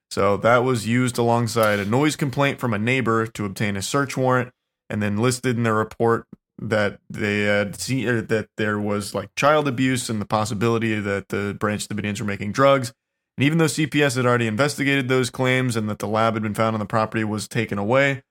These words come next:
they still claimed that they needed to raid Mount Carmel since David Koresh never came out of the property, which was untrue,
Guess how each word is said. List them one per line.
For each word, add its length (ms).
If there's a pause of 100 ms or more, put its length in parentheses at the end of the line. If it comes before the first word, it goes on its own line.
(280)
they 100
still 240
claimed 280
that 80
they 100
needed 280
to 120
raid 260
Mount 220
Carmel 440
since 400
David 280
Koresh 280
never 260
came 220
out 180
of 60
the 80
property, 500
which 260
was 200
untrue, 520